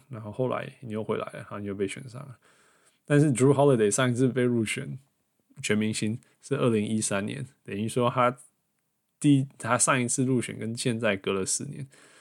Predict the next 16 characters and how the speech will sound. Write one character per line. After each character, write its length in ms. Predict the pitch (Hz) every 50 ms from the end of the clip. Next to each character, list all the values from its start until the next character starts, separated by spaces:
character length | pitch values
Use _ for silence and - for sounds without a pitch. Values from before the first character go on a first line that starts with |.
| _ _ _ _ _ _ _ _ _ _
呃， 140 | - - - - _ - 180 _ _ _ _ _ _ _
这 120 | - 156 175
也 80 | 151
蛮 160 | 110 95 107 123
有 100 | 104 87
趣 200 | 80 - 107 104
的， 100 | - 110
right？ 280 | - 113 110 104 104 113
你 160 | 113 107 101
think 240 | - - - 120 113
about， 280 | 117 110 113 110 - - _ _ _ _ _ _ -
就 80 | 117
是 120 | 113 117 113
说 240 | 113 113 117 - - - 139 -
可 100 | - 143
以， 100 | 143 -